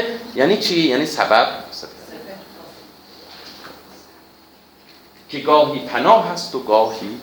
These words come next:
گزند. خب سرنوشت آدمیان هم گفتیم سپهر رقم می‌زنه و طبیعیه که گاهی اوقات به اصطلاح پناه در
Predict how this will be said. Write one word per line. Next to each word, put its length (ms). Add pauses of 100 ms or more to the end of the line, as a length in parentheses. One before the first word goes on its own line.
(120)
گزند. 200 (220)
خب 200
سرنوشت 420
آدمیان 420
هم 140
گفتیم 400 (320)
سپهر 400
رقم 340
می‌زنه 560 (160)
و 100
طبیعیه 600
که 120
گاهی 300
اوقات 220 (280)
به 60
اصطلاح 260
پناه 560
در 140